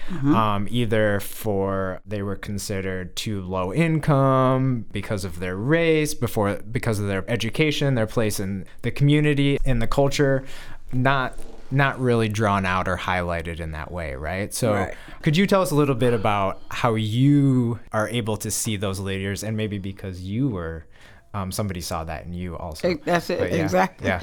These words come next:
Speaker 1: <laughs> Somebody saw it in me. I, again, I never aspired to be what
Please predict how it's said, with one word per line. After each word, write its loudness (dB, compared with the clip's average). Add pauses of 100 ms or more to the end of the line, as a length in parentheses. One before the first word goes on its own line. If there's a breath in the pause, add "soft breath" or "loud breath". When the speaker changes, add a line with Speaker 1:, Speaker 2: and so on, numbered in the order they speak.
(160 loud breath)
Speaker 1:
<laughs> -14
Somebody 2
saw 4
it 4
in 4
me. 4
I, 4
again, 4 (400 loud breath)
I 2
never 4
aspired 2
to -2
be 2
what -2